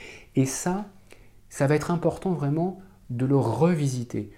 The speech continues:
Pas simplement en pensée, parce que nos pensées ne sont pas suffisantes pour changer.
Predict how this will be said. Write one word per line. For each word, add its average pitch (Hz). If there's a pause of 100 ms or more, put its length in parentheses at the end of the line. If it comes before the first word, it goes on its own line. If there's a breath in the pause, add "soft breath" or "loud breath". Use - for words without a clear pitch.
(120 loud breath)
Pas 196
simplement 139
en 120
pensée, 151
parce -
que 139
nos 139
pensées 147
ne 147 (280)
sont -
pas 156
suffisantes 131
pour -
changer. 104